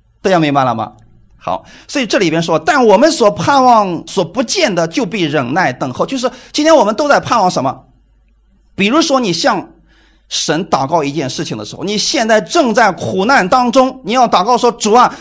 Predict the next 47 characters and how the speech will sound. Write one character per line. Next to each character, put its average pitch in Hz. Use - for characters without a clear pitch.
你 220
救 320
我 196
脱 330
离 214
这 208
些 175
苦 120
难。” 123
对 262
不 220
对？ 190
好， 175
然 247
后 285
我 294
们 330
祷 277
告 330
之 294
后， -
我 180
们 247
所 240
有 285
人 185
都 214
期 -
待 262
的 165
是， -
我 131
刚 359
祷 175
告 202
完， 165
下 294
一 262
秒 190
这 277
苦 -
难 269
已 226
经 269
不 330
见 403
了。 285